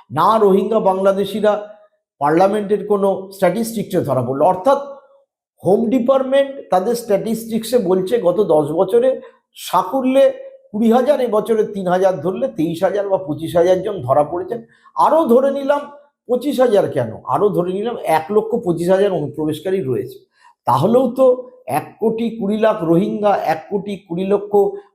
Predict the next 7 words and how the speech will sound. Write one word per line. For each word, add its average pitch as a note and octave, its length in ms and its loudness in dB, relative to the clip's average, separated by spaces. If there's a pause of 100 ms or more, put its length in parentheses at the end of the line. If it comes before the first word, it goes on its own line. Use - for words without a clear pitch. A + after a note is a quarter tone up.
বাংলাদেশি F3+ 600 0
মুসলিমের F#3 640 -4
যে E3 100 -2
ন্যারেটিভ D#3 520 -2
তৈরি G3+ 240 0
করা D#3+ 220 2
হয়েছিল, G2+ 500 -10